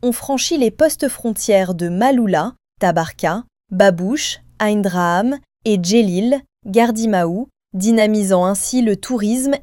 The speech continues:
et l'économie locale, selon le journal. On passe maintenant à l'Algérie, où plusieurs médias dénoncent ce qu'ils qualifient de campagne française visant le pays après la confirmation de la condamnation du journaliste français Christophe Glaise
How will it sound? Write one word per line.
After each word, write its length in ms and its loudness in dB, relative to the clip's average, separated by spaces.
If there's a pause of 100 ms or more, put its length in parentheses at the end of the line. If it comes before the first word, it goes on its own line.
et 120 2
l'économie 540 2
locale, 600 -2 (160)
selon 380 -2
le 100 4
journal. 640 -4 (560)
On 120 0
passe 280 2
maintenant 440 0
à 100 2
l'Algérie, 640 4 (240)
où 100 0
plusieurs 520 2
médias 500 4
dénoncent 640 0
ce 160 -2
qu'ils 240 -2
qualifient 560 2
de 160 -2
campagne 640 0
française 800 -2 (240)
visant 340 0
le 160 2
pays 460 -2 (120)
après 300 -2
la 140 0
confirmation 800 -2
de 100 0
la 140 0
condamnation 760 0
du 140 -2
journaliste 600 -2
français 500 -6
Christophe 640 -2
Glaise 500 0